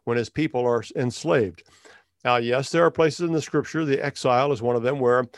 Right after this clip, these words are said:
the people were taking, taken into exile and away from their homeland, but that was because they had sinned and sinned repeatedly. God had warned them and they refused to listen, and God had to bring correction. That's what he did.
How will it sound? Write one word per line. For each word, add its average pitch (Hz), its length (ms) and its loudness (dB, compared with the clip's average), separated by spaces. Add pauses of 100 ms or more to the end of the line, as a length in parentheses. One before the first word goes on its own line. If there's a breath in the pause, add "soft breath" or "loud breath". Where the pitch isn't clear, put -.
(180 loud breath)
the 139 60 -10
people 139 260 -2
were 143 100 6
taking, 143 540 0 (180)
taken 156 340 0
into 160 320 0
exile 135 480 2
and 123 100 2
away 120 200 2
from 139 180 -4
their 139 160 2
homeland, 120 520 0 (420 loud breath)
but 117 160 0
that 139 200 4
was 196 140 4
because 170 480 2
they 139 160 2
had 131 220 0
sinned 147 500 2
and 113 280 0 (120)
sinned 143 400 4
repeatedly. 123 840 -2 (420 soft breath)
God 123 220 4
had 123 100 2
warned 147 420 4
them 117 320 2
and 113 100 -6
they 120 120 2
refused 127 500 0
to 135 80 0
listen, 127 460 0 (340 soft breath)
and 120 180 -4
God 131 280 6
had 143 200 2
to 139 60 0
bring 131 260 2
correction. 120 580 0
That's 113 280 -2
what 120 120 0
he 110 80 -4
did. 113 360 2